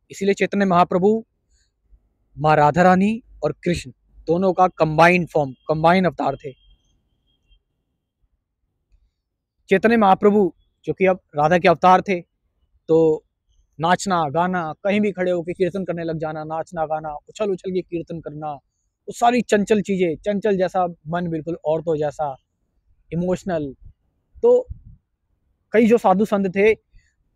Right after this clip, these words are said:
वो बड़ा चिढ़ते थे, मतलब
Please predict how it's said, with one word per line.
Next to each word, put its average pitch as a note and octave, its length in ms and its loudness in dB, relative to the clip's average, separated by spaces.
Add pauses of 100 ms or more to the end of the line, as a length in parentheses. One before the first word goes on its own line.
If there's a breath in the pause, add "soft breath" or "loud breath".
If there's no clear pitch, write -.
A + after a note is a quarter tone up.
(520)
वो A#3 460 4 (200)
बड़ा A3 140 4
चिढ़ते G#3 380 4
थे, D3+ 160 -4 (1300)
मतलब F#3 280 -2